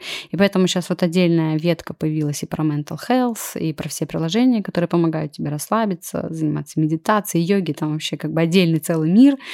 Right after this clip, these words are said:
Если ты подписан, не знаю, на Telegram-канал Шмидтов, там что там происходит, какие-то уже чакры, другие миры, то есть вот такая более простая история, которая мне очень сильно помогает, и мне просто кажется, что если вот ребята, которые нас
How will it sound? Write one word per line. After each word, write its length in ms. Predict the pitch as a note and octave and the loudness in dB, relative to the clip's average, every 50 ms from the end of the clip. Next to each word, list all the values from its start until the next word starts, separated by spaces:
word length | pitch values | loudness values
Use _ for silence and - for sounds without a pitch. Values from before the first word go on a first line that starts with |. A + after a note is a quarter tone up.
| - - - - - F#3+ | -12 -12 -12 -12 -10 -2
Если 300 | - F#3+ F#3+ F3+ - F3 | 2 2 2 2 2 -4
ты 220 | D#3+ - F3 D#3+ D3+ | -6 -4 -6 -6 -6
подписан, 460 | - E3 D#3+ - - G3+ - - F3 | -6 -8 -8 -8 -8 -8 -6 -4 -6
не 40 | D3+ | -4
знаю, 220 | D#3 D#3 D3+ C#3+ C#3+ | -2 -2 -2 -2 -4
на 80 | - - | -6 -8
Telegram-канал 720 | A#2+ C3+ - - D#3+ D#3 D#3 D3 C#3+ - D3+ D#3 D3 D3+ | -8 -6 -4 -2 -2 0 0 -2 -2 -2 -4 -4 -4 -4
Шмидтов, 580 | - - - D#3 C#3+ - - D#3 D3+ C#3+ - - | -6 -4 -4 -4 -4 -2 -2 -2 -2 -2 -4 -6
там 120 | - D3+ | -8 -8
что 160 | C#3 - - - | -8 -8 -8 -4
там 100 | - D#3+ | -4 -4
происходит, 460 | - - D#3 C#3 - - G3 F3+ D#3+ | -2 -2 -4 -4 0 2 2 2 2
какие-то 300 | - - D3 D#3+ D#3 E3 | 0 -6 -12 -6 -4 -4
уже 140 | D#3+ D3 C#3+ - | -4 -4 -4 -4
чакры, 420 | - - F3+ F3+ G3+ G3+ - G3 F3 | -2 -2 0 0 0 0 2 2 4
другие 360 | F#3+ F#3 F3+ F3 F3 F3+ E3+ | 4 4 2 2 0 2 2
миры, 320 | E3+ F3 F3 - C#4 E4 D#4+ - - - - - - - | 2 2 2 4 2 2 2 0 -10 -12 -12 -12 -4 0
то 60 | G#3 | 2
есть 220 | G3 B3 D#4+ D#4+ - | 4 6 6 6 4
вот 80 | A#3+ G#3+ | 2 2
такая 260 | G#3 - A3 G#3 G3+ | 2 2 4 2 2
более 320 | G3+ F3+ F#3+ G3+ F#3+ F3+ | 2 2 2 4 4 2
простая 520 | E3 - F#3+ F3+ - - - F3 D#3+ D3+ D3 | 2 2 -2 -2 -2 -2 -2 -2 -2 -2 -4
история, 520 | C#3+ - - G#3 A#3+ D4+ E4+ E4+ B3+ G3+ | -4 -2 0 2 2 4 4 4 4 2
которая 680 | - - F#3 - - - G3+ A3 A#3+ B3 A#3 A3 A3 - - | 2 0 -6 -4 0 2 4 4 6 6 6 6 6 6 6
мне 340 | F3+ F#3+ G3+ G#3 A3+ A#3 | 8 8 10 10 10 8
очень 220 | A3 G3+ G3 - - | 6 4 2 0 -2
сильно 220 | - G3 F#3+ F#3 | -4 -2 -2 -4
помогает, 600 | F3 - F3+ F3 F3+ G#3 C4 F#4+ G4 C4+ E3+ - | -2 -2 -4 -4 -2 -2 -2 -2 0 -2 -2 -2
и 40 | F3+ | -2
мне 120 | F#3 F#3+ | -2 -2
просто 220 | F#3 - F#3+ F3+ - | -2 -2 -4 -6 -2
кажется, 280 | - G#3 G#3+ - - F3+ | -2 -2 -2 -2 -2 -4
что 160 | - - F#3 | -4 -2 -2
если 240 | F3+ F3 - - F3 | -4 -4 -4 -6 -6
вот 140 | E3+ E3 - | -6 -6 -8
ребята, 280 | - - F3+ F3+ - - | -4 -2 -2 -2 -4 -6
которые 340 | - - - - - E3+ E3+ | -20 -16 -14 -6 -2 -2 -2
нас 100 | E3 | -2